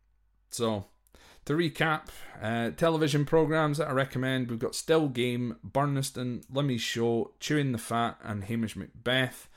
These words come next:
uh, along with, uh, Two Doors Down, I mentioned, maybe even Rab C Nesbitt would be a good one to mention too. Uh, I mentioned Ian Rankin, the author. Go and check out his books, uh, the Rebus series, and check out, of course, Irvine Welsh's books.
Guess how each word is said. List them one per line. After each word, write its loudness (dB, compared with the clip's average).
uh, -4
along -2
with, -4
uh, -2
Two 2
Doors 2
Down, 2
I -2
mentioned, -2
maybe -2
even 0
Rab 2
C -2
Nesbitt 0
would -6
be 0
a 0
good -2
one 0
to -8
mention -4
too. -2
Uh, -4
I -4
mentioned 0
Ian 2
Rankin, 0
the -2
author. 4
Go -4
and -2
check -4
out -4
his -2
books, -4
uh, -4
the -4
Rebus 0
series, -2
and -4
check -2
out, 0
of -8
course, 0
Irvine 2
Welsh's 0
books. -4